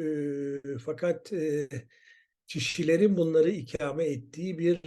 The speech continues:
istikamette görmüyor değiliz. Yani kurumsal olanla kişisel olanın, e, zaman zaman, e,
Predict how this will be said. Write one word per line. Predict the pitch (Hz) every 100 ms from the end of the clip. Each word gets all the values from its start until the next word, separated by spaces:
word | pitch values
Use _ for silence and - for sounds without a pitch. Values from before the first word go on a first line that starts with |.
| 208
istikamette | - - 165 - 160 156 120 - 165
görmüyor | 196 165 160 156 131 180 180
değiliz. | 131 117 - - - _ - - _ 160
Yani | 147 143 131
kurumsal | - 156 147 123 170
olanla | 156 143 143 165 135
kişisel | - - - - 160
olanın, | 147 135 160 175 170 156
e, | 143
zaman | 139 139 151
zaman, | 127 135 156 196 -
e, | 143 120